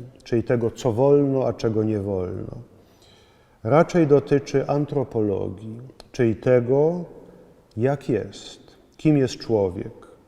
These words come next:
kim jesteśmy jako mężczyźni i kobiety.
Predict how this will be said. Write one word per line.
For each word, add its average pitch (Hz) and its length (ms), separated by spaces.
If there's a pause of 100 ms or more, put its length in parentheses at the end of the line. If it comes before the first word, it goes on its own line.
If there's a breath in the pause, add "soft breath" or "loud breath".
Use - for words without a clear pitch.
(440 soft breath)
kim 170 240
jesteśmy 135 580
jako 120 280
mężczyźni 110 680
i 107 60
kobiety. 98 720